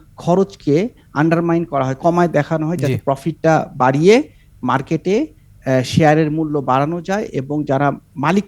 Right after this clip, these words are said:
Speaker 1: পক্ষ তারা যেন অতিরিক্ত পরিমাণ, অর্থাৎ যতটুকু নেওয়া উচিত তার থেকে বেশি পরিমাণ ডিভিডেন্ড যেন তারা এখান থেকে নিতে পারে।
Speaker 2: জি।
Speaker 1: So আমি বলছি না যে, আহ, এই নিরীক্ষক বারো বছর ছিল এটা আইন বহির্ভূত, নিশ্চয়ই তাদের কোনো আইনগত ব্যাখ্যা ছিল, but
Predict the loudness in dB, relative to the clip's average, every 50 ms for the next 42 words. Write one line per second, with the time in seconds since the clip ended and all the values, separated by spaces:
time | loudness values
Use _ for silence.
0 | -4 -6 -6 -6 -6 -8 -8 -8 -8 -8 -10 -18 -20 -20 -20 -20 -20 _ _ _
1 | -20 -20 -20 -20 _ _ _ -20 -8 -2 0 2 4 4 4 4 4 2 2 0
2 | 0 -2 -4 -4 -2 -4 -4 -4 -4 -4 -4 -2 0 0 0 0 0 0 -2 -2
3 | -4 -6 -6 -6 -4 -2 -2 -2 -2 -4 -6 -6 -4 -2 0 0 2 2 2 2
4 | 2 0 -2 -2 -6 -4 -2 -2 -2 -2 -2 -4 -4 -2 0 -2 -2 -2 -4 -6
5 | -6 -6 -4 -2 -2 -2 0 2 2 2 4 2 4 2 2 0 0 0 -2 -2
6 | -4 -6 -6 -6 -6 -6 -6 -8 -8 -6 -6 -8 -8 -8 -8 -6 -4 -2 -2 -2
7 | 0 -2 -2 -2 -6 -16 -16 -20 -20 -20 -20 -20 -12 -8 -6 -6 -6 -6 -8 _
8 | -20 -20 -12 -4 0 0 0 0 0 -2 -2 0 0 0 0 0 0 0 0 -2
9 | -4 -4 -2 -2 -2 0 2 4 4 6 4 4 0 -4 _ _ _ -4 0 0
10 | 2 2 0 0 -2 0 -2 -2 -2 -4 -8 -8 -6 -6 -6 -4 -4 -4 -4 -2
11 | -2 -4 -6 -8 -10 -10 -12 -14 -10 -6 -4 -2 0 0 -2 -2 -2 0 0 2
12 | 2 0 0 -2 -2 -2 -2 -2 -2 -4 -8 -6 -6 -6 -6 -6 -6 -6 -4 -4
13 | -2 -2 -2 -2 -4 -8 -6 -8 -6 -4 -2 -2 -2 -2 -2 -4 -4 -4 -2 -2
14 | -4 -4 -4 -6 -8 -6 -8 -8 -6 -6 -4 -4 -4